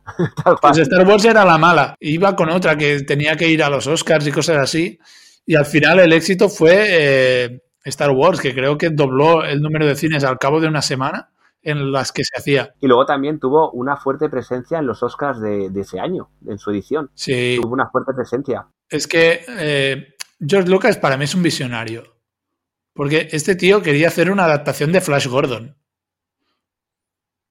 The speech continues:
Speaker 2: pero le dijeron que no por tema de derechos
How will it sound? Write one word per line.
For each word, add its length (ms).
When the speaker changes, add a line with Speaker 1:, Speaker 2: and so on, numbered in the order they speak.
Speaker 2:
pero 640
le 240
dijeron 360
que 120
no 160
por 140
tema 180
de 160
derechos 420